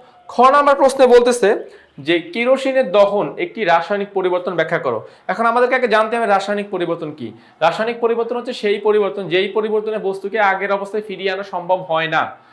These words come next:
আমরা দু-, দুই রকমের পরিবর্তন জানি, একটা হচ্ছে ভৌত পরিবর্তন, একটা হচ্ছে রাসায়নিক পরিবর্তন। So ভৌত পরিবর্তন হচ্ছে সেই পরিবর্তন, তো দেখো, ভৌত পরিবর্তন হচ্ছে সেই পরিবর্তন, যেই পরিবর্তনে বস্তুকে আগের অবস্থায় ফিরিয়ে আনা সম্ভব হয়।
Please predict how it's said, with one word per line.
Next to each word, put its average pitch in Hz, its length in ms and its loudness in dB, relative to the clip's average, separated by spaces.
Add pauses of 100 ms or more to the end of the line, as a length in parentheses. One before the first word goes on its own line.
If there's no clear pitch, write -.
(140)
আমরা 175 320 0
দু-, 165 180 -6
দুই 208 240 -2
রকমের 240 300 2
পরিবর্তন 208 420 0
জানি, 175 260 -2 (240)
একটা 170 240 -2
হচ্ছে 202 140 -4
ভৌত 202 300 0
পরিবর্তন, 226 580 -2 (240)
একটা 175 220 -2
হচ্ছে 202 140 -8
রাসায়নিক 190 420 0
পরিবর্তন। 151 420 -4 (440)
So 196 80 -2
ভৌত 202 340 2
পরিবর্তন 262 500 2
হচ্ছে 254 240 -6
সেই 254 340 0
পরিবর্তন, 226 640 2 (280)
তো 202 80 0
দেখো, 233 240 4
ভৌত 180 320 4
পরিবর্তন 277 540 2
হচ্ছে 269 160 -4
সেই 262 260 2
পরিবর্তন, 220 480 0
যেই 202 240 2
পরিবর্তনে 240 580 0
বস্তুকে 214 400 -2
আগের 202 260 2
অবস্থায় 214 320 0
ফিরিয়ে 202 280 -2
আনা 196 100 -2
সম্ভব 170 440 0 (120)
হয়। 120 180 2